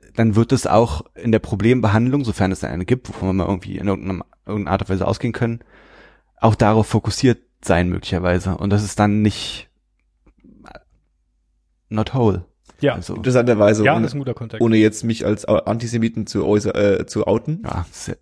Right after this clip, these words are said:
Speaker 2: Hab schon
Speaker 1: ich bin ja kein Rassist,
Speaker 3: Aber
Speaker 1: aber
Speaker 3: es läuft, äh, genau, aber es ist halt wirklich so, dass mit den, nee, ähm, <laughs> es ist halt wirklich so, lest es mal.
Speaker 1: Ja.
Speaker 3: Re-, recherchiert es mal.
Speaker 2: Das
Speaker 1: Ja.
Speaker 2: muss man wissen.
Speaker 3: Das muss man wissen.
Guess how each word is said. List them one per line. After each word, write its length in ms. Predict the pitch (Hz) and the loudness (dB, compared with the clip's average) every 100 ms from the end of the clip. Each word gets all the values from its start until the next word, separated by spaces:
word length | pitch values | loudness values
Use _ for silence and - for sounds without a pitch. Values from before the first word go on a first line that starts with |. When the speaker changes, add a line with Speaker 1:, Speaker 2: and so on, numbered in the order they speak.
| - | -12
Speaker 2:
Hab 100 | 127 | -12
schon 160 | - 143 | -10 -6
Speaker 1:
ich 120 | - | 0
bin 80 | 139 | 2
ja 100 | 131 | 2
kein 140 | 113 | 2
Rassist, 280 | 104 101 101 | -2 -2 0
Speaker 3:
Aber 140 | 117 107 | 4 4
Speaker 1:
aber 120 | - | 4
Speaker 3:
es 80 | 123 | 4
läuft, 180 | 101 95 | 4 2
äh, 160 | - | -4
genau, 220 | 101 95 | 0 0
aber 160 | - 98 | 0 0
es 140 | 104 | 0
ist 120 | 117 120 | -2 0
halt 200 | 107 104 | 2 2
wirklich 240 | 123 117 | 0 0
so, 160 | 110 110 | 2 2
dass 160 | 107 | 0
mit 100 | 113 | -2
den, 160 | 104 104 | -4 -2
nee, 200 | 104 98 - - | -2 -4 -8 -14
ähm, 420 | - 104 98 98 110 - | -4 0 0 0 -4 -8
<laughs> 480 | 95 87 - - 571 - - - - - - - - - - 165 180 - _ _ - | -8 -2 -2 -2 -4 -4 -6 0 0 0 -4 -4 -4 -6 -8 -8 -8 -10 _ _ -12
es 60 | |
ist 80 | - | 0
halt 140 | 127 110 | 0 2
wirklich 200 | 120 107 | 2 2
so, 140 | 101 | 0
lest 280 | 98 113 113 | 4 2 2
es 120 | 110 | -6
mal. 260 | 98 82 85 | -6 -4 2
Speaker 1:
Ja. 120 | 107 | 2
Speaker 3:
Re-, 680 | - 107 - 254 - 117 117 | 2 -4 0 0 2 0 2
recherchiert 380 | 123 127 - 123 | 2 2 0 -2
es 120 | 113 | -2
mal. 240 | 95 90 | -6 -4
Speaker 2:
Das 100 | - | 0
Speaker 1:
Ja. 60 | 101 | 0
Speaker 2:
muss 120 | 147 | 2
man 140 | 147 | 2
wissen. 300 | 139 135 107 - | 2 0 -2 -6
Speaker 3:
Das 140 | 127 | -2
muss 140 | 131 160 | 0 0
man 140 | 120 | 2
wissen. 240 | 113 110 | 2 0